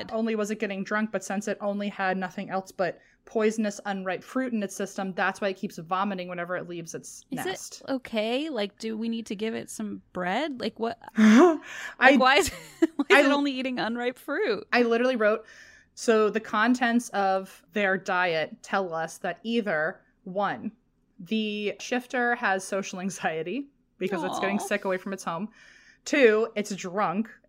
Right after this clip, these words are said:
Speaker 2: and not eating anything else, so it's on an
Speaker 1: Mm-hmm.
Speaker 2: empty stomach. Or three, it just might have some reckless tendencies. Four,
Speaker 1: Oh my God.
Speaker 2: all of the above."
Speaker 1: This is me. D. All of the above.
Speaker 2: <laughs>
Speaker 1: That's me.
Speaker 2: It,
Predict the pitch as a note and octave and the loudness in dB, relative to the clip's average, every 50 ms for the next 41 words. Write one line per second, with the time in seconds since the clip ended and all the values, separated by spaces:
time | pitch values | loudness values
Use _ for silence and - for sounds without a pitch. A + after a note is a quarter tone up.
0 | _ - G#3+ A3 G#3+ G#3+ G#3+ G#3 G#3 G#3 G#3 G#3 G#3+ A3 G3+ G#3 G3 F#3+ E3 E3+ | _ 2 4 6 6 6 6 6 6 4 4 2 0 2 2 2 2 0 -2 -2
1 | E3+ F3+ - - F3+ E3 E3+ F3 D3+ D3 F#3+ - - - - - - G3+ F#3+ F#3+ | -2 -4 -4 -4 -4 -4 -2 -4 -2 -2 -4 -4 -6 -12 -14 -6 -2 0 2 2
2 | F#3+ - G3 F#3+ F3+ D#3 F#3+ F#3+ G3+ F#3 - F#3+ E3 D#3 F3 G3 - _ _ _ | 2 0 -2 -2 0 -2 -2 -2 -4 -4 -4 -6 -6 -6 -8 -10 -12 _ _ _
3 | - A3 A3+ A3+ A#3 - - - C#4 D4 D#4+ B3+ A3+ A3+ A3 A3+ A3 A3 - A3 | -2 2 2 2 2 2 -2 -4 -2 0 0 2 2 0 0 -2 -2 -2 -2 -2
4 | A3+ A3+ B3 A3+ G#3+ A3 G#3 G3 - G#3+ F#3+ F3+ F3+ F3 E3+ - F#3 - - C4+ | -2 0 -2 -2 -2 -2 -4 -4 -4 -8 -6 -4 -4 -6 -4 -6 -10 -8 -4 -2
5 | C4 B3+ A#3+ A#3+ A#3+ - A#3+ A3+ A3+ A3+ A3+ A3+ - _ _ _ - _ _ _ | 0 2 2 2 0 0 -2 -2 -2 -4 -6 -8 -12 _ _ _ -20 _ _ _
6 | _ _ _ _ - - - C4+ B3+ A#3 A3+ A3+ A3 A#3 C#4 A3 F3 D#3 G#3 G3+ | _ _ _ _ -6 0 4 6 6 8 8 6 6 4 2 -2 -2 0 2 2
7 | F#3+ F#3+ F#3 E3+ F3 E3 D3 - - - - - - - _ _ _ _ - B3 | 4 4 2 0 -2 -6 -6 -6 -8 -16 -16 -18 -20 -20 _ _ _ _ -8 -8
8 | C4+ - G4+ D#4 A3+ - G3+ B3 D#4 C#4+ F3+ D3+ F#3 E3+ - G#3 C4 D4+ E4 G#3+ | -6 -4 -2 -4 -2 -2 -2 0 0 0 0 -2 -6 -8 -4 -2 -2 -2 -2 -4
9 | F3 F#3+ E3 _ _ _ - A3+ A#3+ C4 C4 B3 B3 B3 A3 - B3+ G3 - G#3+ | -6 -8 -12 _ _ _ -8 -6 -4 -4 -4 -4 -6 -8 -6 -2 0 4 6 8
10 | A#3 A3+ A3+ A3 A3 A3 A3 G#3 G#3+ G#3+ B3 D4+ D#4 A#3+ E3+ - - - - - | 8 8 8 6 6 6 4 4 4 4 4 4 4 2 0 -4 -10 -12 -14 -12
11 | - - - - - - - - - B3 B3+ C4 B3+ | -10 -10 -10 -10 -12 -12 -6 0 4 6 6 6 4